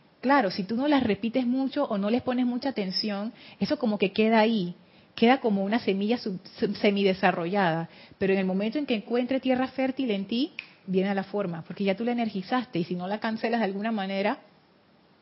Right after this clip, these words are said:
eso va a venir, porque ya, ya tú, ya tú la llamaste. Entonces, eso es, eso es importante. La energía siempre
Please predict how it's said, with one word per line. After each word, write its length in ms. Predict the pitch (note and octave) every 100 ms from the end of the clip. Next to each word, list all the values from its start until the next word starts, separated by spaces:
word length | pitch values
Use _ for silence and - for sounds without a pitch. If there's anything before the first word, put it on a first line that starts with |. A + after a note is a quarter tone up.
| _
eso 260 | F3+ - F#3
va 80 | F3+
a 40 |
venir, 520 | G3 G3+ B3 B3+ E3 E3
porque 160 | F#3 F3+
ya, 180 | F#3 G3+
ya 240 | G3+ F#3+
tú, 120 | A3+ A3
ya 180 | G#3 A3
tú 80 | B3
la 140 | B3
llamaste. 720 | G#3+ F#3 A3+ E4 - D#3 D#3+ - _ _ _ _ _ - - -
Entonces, 520 | - G3+ A3+ C4 B3+ -
eso 300 | G#3+ G#3+ C#4
es, 120 | C#4+
eso 160 | A3 A3
es 80 | D4
importante. 960 | C#4 A3+ G3 F#3+ B3+ G4 D4 E3 E3 - - - -
La 80 | G#3+
energía 580 | G#3+ G#3+ A3 B3+ C#4 C#4+ - - _ _ _ - -
siempre 720 | C#4 C#4 D4+ D#4 D#4 D4+ D4